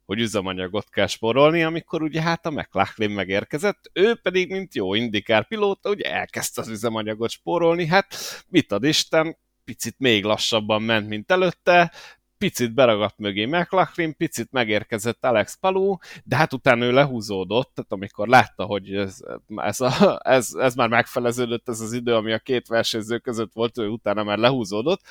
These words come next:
Aztán pont rámondta a fülére a csapat, hogy "Na jó, Jimmy, akkor eleget spóroltál, most már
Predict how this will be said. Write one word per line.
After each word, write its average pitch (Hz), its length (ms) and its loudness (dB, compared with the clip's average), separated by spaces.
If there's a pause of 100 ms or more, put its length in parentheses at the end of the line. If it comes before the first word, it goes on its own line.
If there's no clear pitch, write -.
(200)
Aztán 214 460 4
pont 370 300 0
rámondta 107 520 2
a 104 60 2
fülére 110 360 0
a 104 60 2
csapat, 120 420 -4
hogy 131 140 -2
"Na 143 140 4
jó, 127 220 6
Jimmy, 110 280 -4
akkor 104 340 -4
eleget 98 400 4
spóroltál, 110 580 -2
most 110 220 -4
már 104 200 0